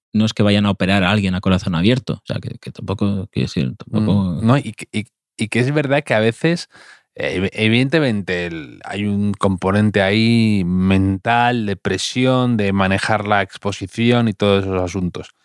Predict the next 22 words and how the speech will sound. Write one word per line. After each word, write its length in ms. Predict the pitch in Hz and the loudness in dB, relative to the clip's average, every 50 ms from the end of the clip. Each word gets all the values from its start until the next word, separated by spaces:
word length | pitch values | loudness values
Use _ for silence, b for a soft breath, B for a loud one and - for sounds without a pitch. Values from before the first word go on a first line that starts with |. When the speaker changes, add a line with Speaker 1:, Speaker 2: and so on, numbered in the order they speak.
| b b b b b | b b b b b
Speaker 2:
Pero 140 | - - | -4 -4
que 120 | - - 87 | -2 -4 -4
muchas 320 | 95 113 127 123 139 127 120 | -2 0 0 2 2 2 2
veces, 340 | 127 131 127 151 160 151 - | 0 0 0 -2 -4 -4 -6
y 220 | - - 98 92 | -12 -18 -18 -14
se 120 | - - 92 | -8 -4 -2
ha 40 | |
dicho 240 | 92 95 95 - 104 | -2 -2 0 -2 -2
mucho, 260 | 101 101 104 - 95 - | -2 -2 -4 -4 -6 -6
muchas, 420 | 101 104 98 - 98 95 92 92 - - 107 107 - | -6 -6 -4 -2 -2 -2 -4 -6 -6 -6 -6 -6 -2
muchas 340 | - 107 107 107 104 104 104 | 2 2 2 2 2 2 0
ocasiones, 500 | 101 - 92 - 131 127 113 92 - - b b b b b - | 0 0 0 2 2 2 2 0 -2 -6 b b b b b -6
que 80 | - | -6
es 100 | 107 - | -4 -2
mucho 380 | 120 123 123 135 151 143 - 147 | 0 2 2 4 2 2 2 0
más 320 | 127 120 120 120 113 - | 0 0 0 0 -2 -2
fácil 540 | - - 131 135 135 - 139 139 143 147 143 _ | -2 0 0 0 0 0 0 0 0 -2 -6 _
para 280 | - 98 95 104 107 113 | -4 -2 0 2 4 4
ellos 420 | 120 120 120 131 143 151 - - b b b b b b | 2 2 4 2 2 2 0 -4 b b b b b b
jugar 460 | - - 113 104 110 117 120 117 104 | -10 -4 0 2 4 4 4 4 2
en 160 | 95 92 95 | 0 -2 -4
primera 540 | 90 - 92 98 117 123 123 135 143 156 - | -4 -4 -4 0 0 2 2 2 0 -2 -4